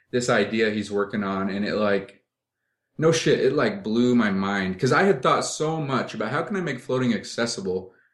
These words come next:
And, uh, the way, you'd have to see it, and I'm gonna show you after this. I'm gonna get you a link so you can kinda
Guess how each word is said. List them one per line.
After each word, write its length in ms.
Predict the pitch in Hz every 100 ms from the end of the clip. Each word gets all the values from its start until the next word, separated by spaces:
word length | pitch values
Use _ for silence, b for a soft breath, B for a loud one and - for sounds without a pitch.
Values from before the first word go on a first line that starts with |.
| b b b -
And, 260 | 120 117
uh, 360 | 113 110 110 - - _ _ _ _ _ _ -
the 140 | 123 120
way, 580 | 135 156 160 147 - _ _ -
you'd 140 | 135
have 140 | 165 170
to 100 | 165
see 240 | - 113
it, 80 | 120
and 80 | 131
I'm 60 |
gonna 120 | 151 147
show 200 | 151 131
you 100 | 117
after 180 | 113
this. 200 | 107 107
I'm 60 | 110
gonna 100 | 110
get 140 | 110
you 100 | 107
a 20 | 104
link 240 | 107 107
so 140 | -
you 40 | 110
can 100 | -
kinda 220 | 117